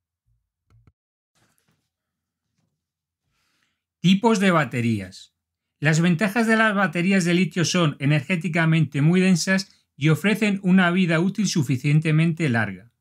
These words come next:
Sin embargo, también pueden ser inestables y propensas a incendiarse en determinadas circunstancias.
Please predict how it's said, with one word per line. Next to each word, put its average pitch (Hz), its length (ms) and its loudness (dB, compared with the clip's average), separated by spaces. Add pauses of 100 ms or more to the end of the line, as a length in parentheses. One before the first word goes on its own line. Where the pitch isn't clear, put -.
(540)
Sin 147 200 0
embargo, 226 540 2 (220)
también 175 340 2
pueden 214 200 2
ser 165 260 0
inestables 190 720 0
y 170 60 2
propensas 180 600 0
a 170 80 0
incendiarse 160 600 0
en 202 80 0
determinadas 160 680 0
circunstancias. - 1000 -8